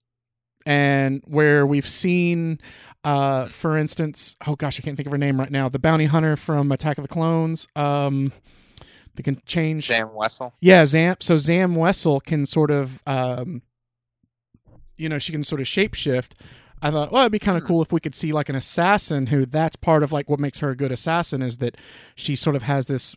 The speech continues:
Speaker 1: like, multiplicity type power.
Speaker 2: That would be really interesting.
Speaker 1: Yeah, so, not
Speaker 2: I
Speaker 1: saying
Speaker 2: don't,
Speaker 1: that they
Speaker 2: I,
Speaker 1: do
Speaker 2: it's,
Speaker 1: it,
Speaker 2: all
Speaker 1: but I
Speaker 2: of those I think are possible, 'cause I,
Speaker 1: Yeah.
Speaker 2: like, F-, Filoni in the Clone Wars had a lot with changelings,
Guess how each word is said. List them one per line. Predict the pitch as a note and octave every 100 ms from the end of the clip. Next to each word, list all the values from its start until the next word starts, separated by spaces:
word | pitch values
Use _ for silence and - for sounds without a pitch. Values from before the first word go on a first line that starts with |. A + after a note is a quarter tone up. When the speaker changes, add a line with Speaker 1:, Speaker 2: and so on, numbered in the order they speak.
| -
Speaker 1:
like, | C#3+ B2
multiplicity | C3 D3 - - D3+ - C#3 B2
type | - B2 B2 - _ _ -
power. | B2+ A#2+ G2+ - - _ _ _ _ _ _
Speaker 2:
That | G#2 G#2+ A2+
would | G#2 G2+
be | F#2
really | - - -
interesting. | - - - - - C3
Speaker 1:
Yeah, | C#3 B2+ F2 - -
so, | - - C3+ B2 -
not | D3+ F#3+ G3+
Speaker 2:
I |
Speaker 1:
saying | - F3
Speaker 2:
don't, | E3
Speaker 1:
that | D3
they | D#3+
Speaker 2:
I, | F#3+
Speaker 1:
do | G3+ D4+ C4+ D#3+
Speaker 2:
it's, | C#3+
Speaker 1:
it, | C3+
Speaker 2:
all | D3+
Speaker 1:
but | C#3+
I | C#3+
Speaker 2:
of |
those | D#3 D3
I | C3
think | - -
are | A#2
possible, | - A#2+ B2 - G#2 G2+
'cause | B2 A#2+
I, | - C3+
Speaker 1:
Yeah. |
Speaker 2:
like, | B2+ A#2+ - _ _ _ _
F-, | - - _ -
Filoni | D3+ C3+ C#3+ E3+
in | D#3+
the | B2
Clone | - C#3 D3+ B2+
Wars | A2+ A2 -
had | A#2 A2 G#2+ _ A#2
a |
lot | G#2+ G#2+ A2 A2+
with | B2+ A2+
changelings, | - A#2+ A2 G#2+ G#2+ G#2 G2+ G2+ - -